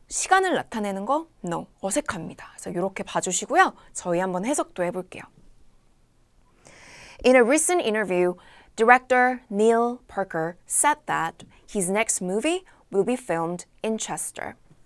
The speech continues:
최근 인터뷰에서 닐 파커 감독이 말했어요. 그의 다음 영화가 체스터이라는 곳에서 촬영이 될 것이라고요. With its many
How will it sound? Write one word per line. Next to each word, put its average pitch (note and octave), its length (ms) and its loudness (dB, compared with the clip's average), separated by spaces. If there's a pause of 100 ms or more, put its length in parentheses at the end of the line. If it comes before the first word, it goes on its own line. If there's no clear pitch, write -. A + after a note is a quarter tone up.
(680)
최근 G4+ 380 2
인터뷰에서 G3 840 0 (340)
닐 D#4 380 2 (180)
파커 B3+ 440 -2 (100)
감독이 F3+ 640 -6
말했어요. E3+ 680 2 (280)
그의 G#3+ 280 4
다음 G#3 360 4
영화가 E3+ 480 0 (640)
체스터이라는 G3 1000 2
곳에서 F3+ 580 0
촬영이 D#4 600 0
될 F3 220 -8
것이라고요. E3+ 760 -2 (540)
With A3 180 6
its A3 220 0
many D4 280 4